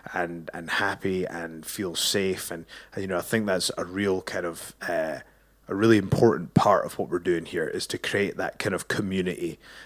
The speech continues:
uh, feel, because that's something I really enjoyed when I was a trainee,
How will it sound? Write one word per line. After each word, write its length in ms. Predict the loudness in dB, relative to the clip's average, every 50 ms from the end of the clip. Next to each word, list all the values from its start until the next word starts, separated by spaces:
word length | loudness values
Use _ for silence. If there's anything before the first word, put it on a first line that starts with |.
| -12 -8 -6
uh, 180 | -4 -4 -4
feel, 460 | -4 -6 -6 -2 0 2 2 2 2
because 440 | 0 -4 -6 -4 -2 -2 -2 -2 -2 -6 -10 -8 0
that's 180 | 2 4 6 6
something 280 | 6 6 6 6 6
I 80 | 6 6
really 380 | 6 6 4 4 4 2 0 -4
enjoyed 800 | -6 -8 -8 -6 -4 0 4 6 6 6 4 4 0 -4 -12 -12 -8
when 180 | -6 -4 -2 2
I 100 | 6 6
was 340 | 8 8 6 6 4 2 2 -2
a 60 | -4
trainee, 520 | -2 0 2 2 2 0 -2 -4 -6 -8